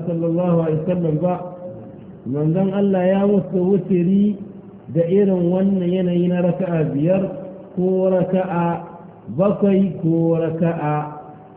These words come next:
tara. "وإنما كان يفعل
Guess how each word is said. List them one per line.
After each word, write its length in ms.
tara. 360
"وإنما 760
كان 320
يفعل 420